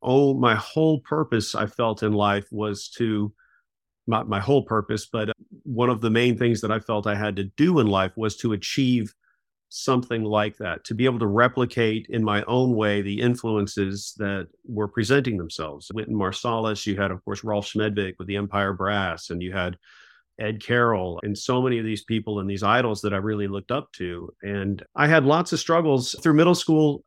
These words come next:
it was fine, exhibited, won some competitions and things, and was fortunate enough to get the opportunity to go to Interlochen Arts Academy in high school, where I struggled very mightily, actually, doing a embouchure change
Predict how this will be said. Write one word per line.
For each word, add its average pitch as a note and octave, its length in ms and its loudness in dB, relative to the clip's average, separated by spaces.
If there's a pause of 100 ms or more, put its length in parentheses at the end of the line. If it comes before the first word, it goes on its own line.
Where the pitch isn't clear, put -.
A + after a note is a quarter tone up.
it C#3 80 2
was A#2+ 180 0
fine, B2 260 6
exhibited, A#2 460 2
won A2+ 140 2
some A2+ 160 -2
competitions A2 800 -2
and G#2 120 2
things, G2+ 380 -2
and F#2+ 320 0
was A2 200 -4
fortunate A#2 460 0
enough G#2 340 2
to G2+ 460 -2 (260)
get A2+ 120 -6
the A#2 100 0
opportunity G#2 540 0
to G2+ 80 -6
go G#2+ 160 -4
to G#2 100 -2
Interlochen G#2+ 480 2
Arts A#2+ 220 0
Academy F#2 520 -4 (180)
in G2+ 140 -4
high G2+ 180 -2
school, F#2 500 -8
where G#2 200 4
I F#2+ 180 2 (140)
struggled C#3 520 2
very A#2+ 180 4
mightily, G2+ 640 0
actually, F2+ 560 -4 (500)
doing G#2+ 500 0
a G2+ 360 -2
embouchure A2+ 340 0
change A2+ 300 0